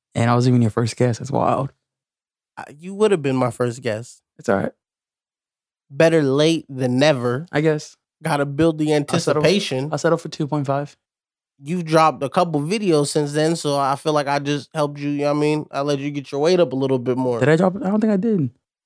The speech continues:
Speaker 2: Since I've dropped part one, I'm pretty sure. I dropped part one last month.
Speaker 1: Oh, yeah, I did. I dropped, um, Peasies, I think.
Speaker 2: Yep.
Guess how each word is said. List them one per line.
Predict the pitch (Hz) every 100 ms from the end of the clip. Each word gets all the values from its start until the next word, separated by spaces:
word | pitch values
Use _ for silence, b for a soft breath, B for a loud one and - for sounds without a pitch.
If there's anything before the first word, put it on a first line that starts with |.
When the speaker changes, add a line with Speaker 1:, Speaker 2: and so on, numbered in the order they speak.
| _
Speaker 2:
Since | 170 175
I've | 180
dropped | 180 190 190
part | 196 180
one, | 185 196 180
I'm |
pretty | 180 185 160
sure. | - - 160 - _ _ _ _ _
I |
dropped | 160 - -
part | 190
one | 180 180
last | 170 175
month. | - - - _ _ _ _ _ _ _ _ _ _ _ _ _ _ _ _ _ _ _ _ _ _
Speaker 1:
Oh, | 147
yeah, | 160 147
I |
did. | 160 147
I |
dropped, | 135 143 -
um, | 135 123 123 117 _ _ _ _ _
Peasies, | 165 147 135
I | 123
think. | 120 - _ _
Speaker 2:
Yep. | 151 -